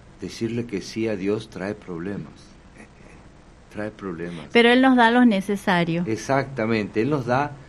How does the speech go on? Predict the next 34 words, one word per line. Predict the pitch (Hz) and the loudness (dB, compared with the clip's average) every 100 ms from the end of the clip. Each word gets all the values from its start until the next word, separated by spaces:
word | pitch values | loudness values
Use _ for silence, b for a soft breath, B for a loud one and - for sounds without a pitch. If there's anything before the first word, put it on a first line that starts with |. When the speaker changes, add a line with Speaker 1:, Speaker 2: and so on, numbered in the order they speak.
| b - | b -6
Speaker 1:
la, | 98 92 | -4 -2
la | 95 | -4
solución, | 90 101 95 92 - 131 110 | -4 -4 -4 -4 0 0 0
diríamos, | 95 95 107 101 95 92 - - b b | -2 -2 0 0 -2 -6 -12 -20 b b
eh, | 95 98 107 101 98 | -10 -8 -6 -8 -8
el, | 104 | -12
el | 98 | -12
camino | - 95 117 151 151 | -6 -4 0 0 0
para, | 113 98 90 82 | 0 -2 0 -2
para, | 85 85 80 78 80 - b b b - | -4 -6 -6 -8 -10 -18 b b b -20
para | - - | -18 -18
seguir | - - - 127 | -18 4 12 12
adelante, | 107 104 135 123 107 | 12 12 12 10 10
pero, | 87 98 - - - - - - | 8 6 4 0 -10 -20 -20 -20
pero | 104 104 | -16 -14
siempre | - - - - | -8 -8 -8 -10
seguir | 113 107 131 135 | -10 -10 -8 -6
al | 113 | -6
Señor | 113 101 104 120 160 - - - - - | -6 -8 -8 -8 -10 -12 -18 -20 -20 -2
trae | - 123 - - | 8 10 8 2
inconvenientes. | 98 95 101 92 92 90 92 82 78 80 80 - | -10 -12 -12 -4 0 0 -2 -4 -6 -4 -6 -6
Speaker 2:
Como | 190 196 | -8 -6
es | 208 220 | -6 -6
eso | 226 226 | -8 -4
de | 240 220 208 196 | -4 -2 -2 -2
"dame | 190 214 226 | -2 -2 -2
lo | 220 | -4
que | 214 | -4
necesito | 185 185 202 185 233 233 277 285 - - | -4 -4 -8 -6 -6 -4 -4 -6 -8 -10
y | |
pedime | 196 196 196 208 | -6 -4 0 0
lo | 208 202 | 0 -4
que | 202 | -8
quieras". | - 240 208 185 | -2 0 2 -2